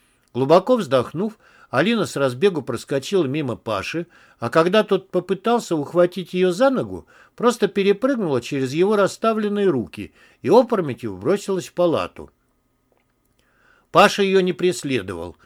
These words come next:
только разочарованно выдохнул: «Вот так здравствуйте!»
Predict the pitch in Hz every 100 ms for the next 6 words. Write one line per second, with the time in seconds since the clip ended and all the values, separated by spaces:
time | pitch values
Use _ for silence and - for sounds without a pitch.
0 | _ - 139 147 170 160 147 - 160 196
1 | 180 175 151 143 101 - 104 82 76 _
2 | _ _ _ _ _ _ - 226 233 185
3 | 98 87 101 151 - - 147 - 123